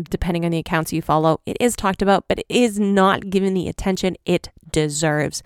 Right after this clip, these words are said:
It is so healing. And there's actually been studies done on, and it's kids. I, I'm sure there's been studies done on adults. I read about this in the book, but there's been <laughs> studies done on kids where kids that spend thirty minutes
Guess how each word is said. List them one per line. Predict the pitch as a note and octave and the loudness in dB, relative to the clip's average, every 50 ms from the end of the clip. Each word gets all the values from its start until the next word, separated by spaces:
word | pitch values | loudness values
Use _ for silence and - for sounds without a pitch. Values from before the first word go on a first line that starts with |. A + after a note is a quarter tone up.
| - - - | -12 -6 -2
It | F#3 F#3+ - - | -2 -2 0 -2
is | - F3 E3 - - _ | -4 -4 -4 -6 -12 _
so | - - - - - - - - E3 E3+ F3+ F3+ F#3 F3+ F3 E3 - - _ _ _ _ _ _ | -6 -4 -4 -4 -2 -2 -2 0 2 4 4 6 6 6 4 2 0 -4 _ _ _ _ _ _
healing. | _ - - F#3 F#3 F#3 F3+ F3 E3 E3 D#3 - - - - _ _ - | _ -8 -4 -2 -2 0 0 -2 -2 -4 -6 -10 -14 -20 -20 _ _ 0
And | A3+ A3+ | 4 4
there's | A#3 A#3+ - - | 4 4 4 6
actually | - A3 B3+ C#4 - - D4 C4+ | 6 6 6 6 4 0 0 2
been | A#3+ A3+ A3+ | 2 0 0
studies | - - - D4+ E4+ E4+ D4+ C4 F#3 | -2 -2 0 2 4 4 4 2 2
done | - F#3+ F3+ F3+ F3+ F#3 F#3 | 2 0 2 2 2 0 0
on, | - - E3 E3+ E3+ F3 E3+ F3 F3 E3+ - _ _ _ _ _ _ - | 0 0 0 2 2 0 0 0 -2 -4 -6 _ _ _ _ _ _ 0
and | - G#3+ G3 | 2 2 4
it's | G3+ F#3+ - - - | 4 2 0 -4 -6
kids. | - - D4+ C4+ B3 A3 | 0 4 6 6 8 6
I, | A#3 A#3 - - - G#3+ | 6 4 2 2 2 4
I'm | G3 G3 F#3 F#3 F#3+ | 4 4 4 4 0
sure | - - A#3 | -2 -2 -2
there's | B3 B3+ A#3+ A3 | 0 0 0 0
been | - G#3 G3 F#3+ | 0 -2 -2 -2
studies | F#3 - - F#3 F#3 F#3 F3 | -2 -2 -2 0 0 0 0
done | - E3+ E3+ E3+ | 0 0 2 2
on | E3+ D#3 D#3 D#3 D3+ D#3 - _ | 0 0 0 -2 -4 -6 -6 _
adults. | - G3+ - - C3 D3 F3 G#3 _ - - - _ _ _ - - | -4 -2 0 2 2 2 2 -2 _ -8 -18 -18 _ _ _ -10 -6
I | E3+ | -4
read | E3 D#3 D#3+ D#3+ | -2 0 0 0
about | E3 D#3+ F3+ F3+ | 2 2 0 0
this | - G3+ - | 0 -2 -2
in | A#3 A3+ | 2 2
the | A3+ G3+ | 4 6
book, | D#3+ E3 E3+ - | 6 6 4 6
but | - G#3+ - | 4 6 6
there's | A3 B3+ | 8 8
been | A#3 D4 D4+ B3+ | 10 10 10 10
<laughs> | G#3 | 8
studies | - D4 A3+ A#3+ B3+ G#3+ | 8 8 8 6 4 4
done | - C4 B3+ A#3+ | 6 4 6 6
on | A3+ G#3 G3+ | 4 2 0
kids | - - D4 D4 D4+ B3 - - - - - - - - - - | 0 2 4 6 6 6 4 -2 -14 -16 -16 -16 -18 -20 -14 -2
where | - A3 A3 A3+ A3 G#3+ G#3+ G#3 G3+ - _ | 4 6 8 10 10 10 8 8 4 2 _
kids | - - C#4 C4+ - | 4 6 6 6 4
that | C4+ A#3+ - | 2 0 0
spend | - - G#3+ G#3+ G#3 F#3+ | 2 2 4 2 2 2
thirty | - G#3 A3 A3+ A#3 | 2 2 2 2 2
minutes | A#3 A3 G#3+ G#3 G3+ G3 - - | 2 4 4 4 4 2 0 -4